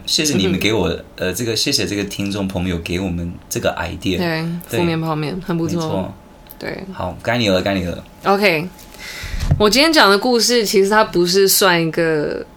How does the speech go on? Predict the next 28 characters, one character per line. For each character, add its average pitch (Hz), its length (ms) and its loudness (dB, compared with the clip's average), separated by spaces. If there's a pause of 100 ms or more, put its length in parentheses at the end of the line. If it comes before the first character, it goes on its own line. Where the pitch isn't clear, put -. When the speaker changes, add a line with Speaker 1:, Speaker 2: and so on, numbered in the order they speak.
(140)
Speaker 2:
嗯， - 720 -6 (600)
怎 - 120 -6
么 165 120 0
说？ 165 420 0
对 - 140 4
了， 180 100 6
它， 226 140 4
它 277 200 4
是 269 280 2
很 175 180 2
多 190 100 4
不 202 140 0
同 165 160 2
的 170 100 2
事 170 380 2
迹， 151 320 -2
所 165 240 0
以 160 140 2
我， 156 280 0 (1040)
我 240 120 6
也 226 40 4
不 220 80 2
太 226 160 6
知 208 120 4
道 202 160 8
要 180 140 6
怎 170 140 0
么 151 320 0